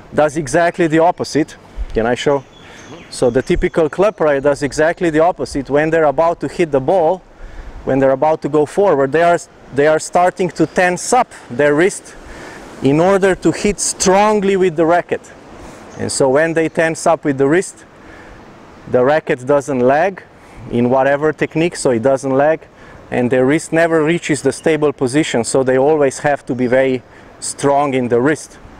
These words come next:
So that's why a typical recreational tennis player has no power on the forehand. And so the solution is actually very counterintuitive. Instead of trying to do more, you have to do less in your wrist.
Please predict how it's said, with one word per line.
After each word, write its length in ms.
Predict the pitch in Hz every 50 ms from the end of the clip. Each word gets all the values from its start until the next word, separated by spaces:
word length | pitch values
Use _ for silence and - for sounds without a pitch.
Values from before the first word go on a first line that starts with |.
| - - - - - - - - -
So 180 | - - - 110
that's 280 | 107 127 139 139 - -
why 240 | 147 143 143 131 -
a 100 | - 123
typical 480 | - - 156 - 160 - - 156 139
recreational 760 | 131 135 143 143 - 143 143 165 170 - 175 165 135 123 117 - - - - - - - - -
tennis 300 | - 175 170 160 139 -
player 320 | - - 127 127 123 123
has 300 | 120 - - 135 131 117
no 180 | 143 147 147 143
power 360 | - - 156 147 131 110 98
on 140 | 92 104 107
the 60 | 101
forehand. 520 | - - 123 113 107 - - 98 95 - - - - - - - - - - - - - - - - - - - -
And 200 | - 104 101 101
so 220 | - - 135 131
the 140 | 123 123 120
solution 580 | - - - 143 156 185 220 214 - - 180 156
is 160 | 147 139 123
actually 400 | 151 147 147 - - - 156 143
very 240 | 131 139 147 156 151
counterintuitive. 1080 | - - 165 165 170 165 - 156 151 139 135 - - 139 135 131 - 139 131 120 - - - - - - - - - - - - - -
Instead 380 | - 127 127 - - 160 156 156
of 120 | 156 -
trying 320 | - - 180 180 175 170 156
to 160 | - - 151
do 180 | 147 165 156
more, 260 | 147 160 196 202 185 151
you 120 | 135 131
have 260 | 123 151 143 139 -
to 100 | - 151
do 200 | 135 139 139 139
less 480 | 143 165 180 147 - - - - - - - - - - - - - - - - - - - - - - - -
in 140 | 127 131 131
your 160 | 131 131 127
wrist. 280 | 127 156 180 - -